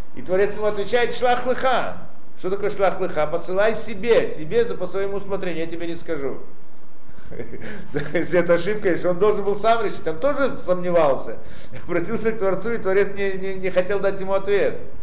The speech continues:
Он должен был решить, это была его свобода выбора. И он, и он тоже ошибся, и он, он не увидел это и послал их. «Ваину Моше Рабейну баэцем хахмато я макир коль адам битох тухо». Вот Моше Рабейну,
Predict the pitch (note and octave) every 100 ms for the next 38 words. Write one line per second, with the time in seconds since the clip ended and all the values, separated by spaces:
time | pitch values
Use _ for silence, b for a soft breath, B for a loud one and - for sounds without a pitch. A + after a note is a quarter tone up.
0 | B B B C3 D#3 E3+ F3 F3+ F3 F3+
1 | G#3 D3+ D3+ D#3 D#3 D#3+ F#3 - B2+ A#2
2 | A2 G#2 F2 D#2 C#2 - - - - -
3 | - - - - - - - C3+ F3 F3
4 | - F3+ F#3+ B3 B3+ A#3 - E3 C#3+ -
5 | A2 C3 B2 - - - C#3+ E3 F3+ F3+
6 | C4 A3 E3+ C3+ C3+ B2+ F3 F3 E3+ E3
7 | A2 F#2+ - B B B B B B2 F3
8 | G3 F#3+ F3+ F3+ F3+ E3+ F3+ E3+ E3 E3+
9 | E3+ D#3+ E3 D#3 D3+ D#3+ D#3+ D#3+ D#3+ D3+
10 | E3+ - D#3+ D#3 C#3 D#3+ D#3 D3 C#3+ F3
11 | F3 F3 E3 F#3+ D3+ C#3+ F#3+ - E3+ F3
12 | F#3 F3+ F#3+ F3+ B2+